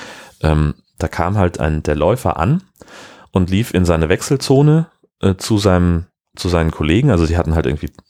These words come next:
acht Teams gemeldet von der Firma. Und, äh, sein, sein Wechselpartner hat es aber irgendwie verpeilt, dass er jetzt gleich dran ist und, äh, stand noch da und hat sich ganz lässig unterhalten und sein Kollege piekt ihm so mit dem Staffelstab in den Bauch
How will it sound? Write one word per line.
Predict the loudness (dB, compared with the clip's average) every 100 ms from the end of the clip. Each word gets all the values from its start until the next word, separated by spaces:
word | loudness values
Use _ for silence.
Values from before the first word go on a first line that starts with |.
| _ -10
acht | -8 -6 -8
Teams | -2 0 0 0
gemeldet | 0 2 0 -2
von | -2
der | -2
Firma. | 0 -2 -2 -4 -10 _ _ _ _ _ _ _ _ -6
Und, | -2 0 -2 -2
äh, | 0 0 -2 -12 -20 -20 -4
sein, | 0 0 0
sein | 0 0 0
Wechselpartner | -2 -4 -2 -2 0
hat | -2 0
es | 0
aber | 0 0
irgendwie | 0 -2
verpeilt, | -4 -4 -2 0 0 -2
dass | -4
er | -2
jetzt | -2 -2
gleich | -6 -4
dran | -4 -2
ist | -4 -6 -14 -20 -20 -6
und, | -2 -2 -2 -4
äh, | -2
stand | 0 0 0
noch | 0
da | 0
und | 0
hat | 0 -2
sich | -2
ganz | -2 0
lässig | -2 0 -2
unterhalten | -2 0 0 0
und | -2 0
sein | -2
Kollege | -2 -2 -2 -2
piekt | -4 -6 -4
ihm | -2
so | 0 0
mit | 0
dem | -2
Staffelstab | -2 -2 -2 -4 -2 -2 -2
in |
den | 0 0
Bauch | 0 -2 -2